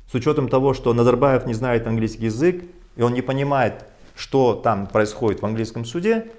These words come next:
конечно же, Карим Маз-, Карим Масимов разыграл свою игру. Он вписывает, что, а, Назарбаев — это коррупционер, что Булат Утимуратов держал активы в пользу Назарбаева, и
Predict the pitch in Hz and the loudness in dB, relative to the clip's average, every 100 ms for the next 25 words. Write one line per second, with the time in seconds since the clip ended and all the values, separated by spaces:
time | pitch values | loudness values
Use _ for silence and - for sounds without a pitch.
0 | - _ - - 160 208 175 131 131 123 | -20 _ -10 -4 -2 -2 -2 -4 -2 0
1 | 156 135 117 117 - 110 - 127 151 143 | 0 -2 -4 -6 -12 -14 -2 2 2 0
2 | - 110 113 190 196 135 104 107 127 139 | -2 -4 -2 0 0 0 0 2 2 0
3 | - 120 131 190 151 - - - - - | -2 -2 0 0 0 -4 -14 -20 -20 -20
4 | - 117 120 120 156 - 113 101 98 - | -4 -2 -2 -2 -2 -2 -2 -2 -4 -4
5 | 113 110 104 98 - - - - - - | -2 0 0 -4 -12 -20 -20 -20 -20 -20
6 | - 107 98 101 127 135 123 131 104 92 | -10 -2 0 2 4 4 8 8 8 4
7 | - - 87 92 113 104 - 131 196 202 | -6 -8 -4 -2 0 0 2 4 4 4
8 | - - - - - - - 120 120 117 | -2 -14 -20 -20 -20 -20 -4 0 2 2
9 | 117 104 107 143 170 165 135 131 131 131 | 0 -2 0 4 6 6 2 -2 0 2
10 | 117 101 117 113 123 110 110 - 110 - | 2 2 2 4 4 2 0 -8 -10 -6
11 | 120 104 - 127 117 104 110 139 160 196 | -4 -4 -2 0 2 0 -2 -2 0 2
12 | 196 185 180 180 - - _ - 196 214 | 4 2 -2 -6 -18 -20 _ -6 -2 -2
13 | 196 190 | -2 -6